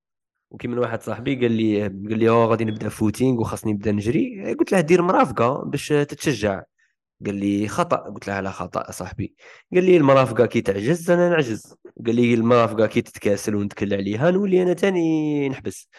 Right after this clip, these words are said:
قال لي: "تما خاصني نبني ان سيستم اللي يخليني بكل بساطه اعتمد على نفسي والافعال هادو والانجازات،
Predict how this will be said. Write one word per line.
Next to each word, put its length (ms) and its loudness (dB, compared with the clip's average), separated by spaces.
قال 100 2
لي: 60 2
"تما 380 4
خاصني 360 -2
نبني 360 2
ان 40 2
سيستم 420 -4
اللي 520 4
يخليني 920 -2
بكل 320 -8
بساطه 480 -2
اعتمد 540 -2
على 220 -2
نفسي 420 -2
والافعال 840 -2
هادو 420 -4
والانجازات، 720 -2